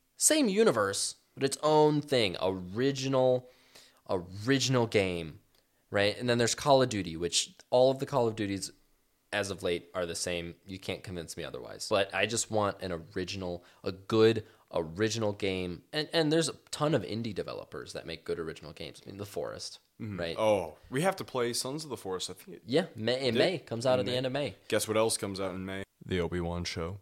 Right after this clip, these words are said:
Speaker 1: Oh, yeah, the Obi-Wan show.
Speaker 2: The Obi-Wan show.
Speaker 1: Speaking of new and original ideas, thank you, Disney, for
Speaker 2: Thank you.
Speaker 1: actually giving us some decent Star Wars.
Speaker 2: Now,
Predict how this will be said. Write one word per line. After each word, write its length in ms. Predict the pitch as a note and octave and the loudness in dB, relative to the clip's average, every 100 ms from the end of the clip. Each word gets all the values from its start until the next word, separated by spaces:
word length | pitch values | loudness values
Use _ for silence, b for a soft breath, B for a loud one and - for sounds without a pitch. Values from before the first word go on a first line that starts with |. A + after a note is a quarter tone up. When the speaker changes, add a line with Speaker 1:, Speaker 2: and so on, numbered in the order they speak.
| _ - B2 | _ 0 8
Speaker 1:
Oh, 240 | D3 F3 | 10 10
yeah, 640 | F#3 F#3 G3+ A3 A3+ A3 | 6 6 6 6 6 6
the 80 | G3 | 4
Obi-Wan 560 | E3 G3 G#3+ G#3 G#3 G3+ | 2 0 -2 0 0 -2
show. 640 | - G3 G3 G3 G3 G2 | -6 -2 0 0 0 -2
Speaker 2:
The 60 | F2 | -4
Obi-Wan 420 | F#2 G#2+ G#2+ G#2 | -6 -4 -4 -4
show. 400 | - F#2+ F#2 F#2+ | -6 -6 -6 -6
Speaker 1:
Speaking 560 | - - - G#3 B3 A#3 | -2 -2 2 2 4 4
of 160 | G#3+ | 4
new 280 | F3 F#3 G#3+ | 4 4 6
and 100 | G#3+ | 6
original 420 | G#3 G#3 G3+ G3+ | 6 4 4 0
ideas, 680 | G3+ G3 F#3+ G#3+ D#3+ F3+ - - | 2 2 0 4 4 4 0 -2
thank 400 | - F#3+ A#3+ F#3 | 4 6 6 0
you, 100 | C#3+ | 0
Disney, 600 | A#2+ G#2+ B2 C3 F3 - | 2 0 0 -4 -6 -4
for 120 | - | -4
Speaker 2:
Thank 120 | F2 | 0
you. 60 | C#3 | 2
Speaker 1:
actually 400 | D#3+ E3 F#3+ F#3 | 2 0 0 0
giving 380 | F3+ F3+ F#3 F#3+ | 2 2 2 2
us 100 | F#3+ | 2
some 220 | F#3+ D#3 | 2 0
decent 460 | - C3 C#3+ G3 F#3 | 0 -2 0 0 0
Star 380 | - G3+ B3 | 4 6 6
Wars. 300 | F#3+ G#2 E2+ | 6 2 2
Speaker 2:
Now, 160 | F2+ | -2